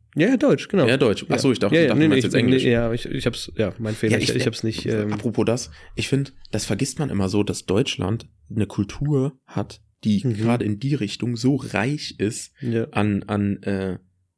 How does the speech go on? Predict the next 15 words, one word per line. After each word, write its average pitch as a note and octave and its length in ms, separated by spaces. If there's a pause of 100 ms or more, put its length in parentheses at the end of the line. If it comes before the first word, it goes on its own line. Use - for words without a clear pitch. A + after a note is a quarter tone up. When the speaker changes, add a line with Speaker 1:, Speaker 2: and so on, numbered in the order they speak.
(240)
Speaker 2:
an G2+ 140
Lyrik G#2 680
Speaker 1:
Mhm. A2+ 200
Speaker 2:
und B2 100
an G2 120
dem, G#2+ 140
was G#2+ 120
da - 100
alles G#2 280
rausgekommen F#2+ 600
ist. - 200 (400)
Und, G2 340
äh, F#2+ 320 (2000)
Deutschrap, - 560
äh, D#3+ 200